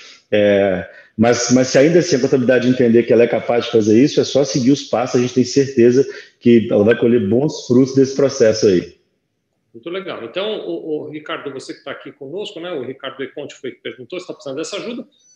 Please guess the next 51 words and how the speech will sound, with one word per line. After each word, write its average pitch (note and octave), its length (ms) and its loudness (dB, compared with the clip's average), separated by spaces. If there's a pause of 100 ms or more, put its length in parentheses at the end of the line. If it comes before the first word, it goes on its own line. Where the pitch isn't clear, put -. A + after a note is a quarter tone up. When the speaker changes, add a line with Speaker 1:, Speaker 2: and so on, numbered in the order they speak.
(120)
Speaker 2:
Se - 180 -20
você D3+ 240 -10
conseguir D#3+ 380 -10
só D#3 140 -14
pelos E3+ 380 -14
vídeos D#3 280 -20 (220)
pôr D3+ 120 -10
em D3+ 100 -14
prática, F3 400 -14 (280)
manda G#3+ 280 -10
ver, A#2+ 360 -8
né? E3 120 -16 (240)
Se - 100 -14
você - 60 -16
precisar - 200 -10
de G3+ 100 -4
ajuda F3 300 -4
efetiva, C4+ 560 -8 (120)
depois F#3+ 260 -4
você G3+ 100 -10
entra G3+ 140 -12
em A3 60 -10
contato F#3+ 340 -12
conosco E3 360 -8
mais D3 180 -12
adiante C#3 320 -12
aqui C#3 120 -20
na C3+ 80 -20
conversa, B2+ 380 -16
a - 20 -20
gente C#3 140 -18
até D3 200 -14
diz - 380 -14
como, A#2 340 -8
né? C#3+ 160 -16 (340)
O, B2+ 280 -10
a B2 180 -12
comparação C#3+ 440 -12
que F3+ 60 -18
você - 80 -14
fez, F#3+ 260 -10
Bruno, D#3+ 280 -10
é C3+ 60 -8
muito F3 260 -12
boa, E3+ 160 -8
eu - 40 -8
sempre A#3+ 240 -12
me E3+ 80 -8
esqueço C#3 420 -10
dela, A#2+ 280 -10
né? D3+ 120 -14